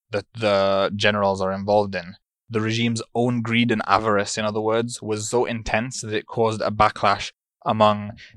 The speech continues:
even people who are complicit. And what they've done with Wa'il Ghunim is another example of them creating their own problems. If you followed twenty eleven, you know that Wa'il Ghunim is one of the biggest names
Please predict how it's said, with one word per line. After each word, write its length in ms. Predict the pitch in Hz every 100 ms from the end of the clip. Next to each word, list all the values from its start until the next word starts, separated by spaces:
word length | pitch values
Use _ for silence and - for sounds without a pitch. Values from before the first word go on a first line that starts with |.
| _ _
even 280 | 156 151 147
people 320 | 151 151 147
who 120 | 143
are 80 | 139
complicit. 720 | - 131 143 151 - 87 - - _ _ _ _
And 340 | 123 120 120 117
what 240 | 131 135
they've 160 | 139 123
done 180 | 131 131
with 100 | 120
Wa'il 320 | 127 117 117
Ghunim 320 | 117 120 113
is 60 | 110
another 300 | 113 113 110
example 440 | 107 107 107 113
of 120 | 104
them 120 | 104
creating 600 | 98 - 104 - 107 101 - _ _ _ _
their 340 | 117 110 104
own 220 | 104 110
problems. 640 | 107 117 107 90 71 92 - _ _ _ _ -
If 200 | 110 123
you 80 |
followed 400 | 110 123 117 113
twenty 320 | - 110 107 110
eleven, 380 | 107 104 101
you 100 | 98
know 140 | 101 104
that 140 | 98
Wa'il 360 | 107 104 87 101
Ghunim 320 | 101 101 98
is 100 | 98
one 140 | 101
of 80 | 98
the 80 | 98
biggest 400 | 104 101 98 -
names 440 | 101 98 95 98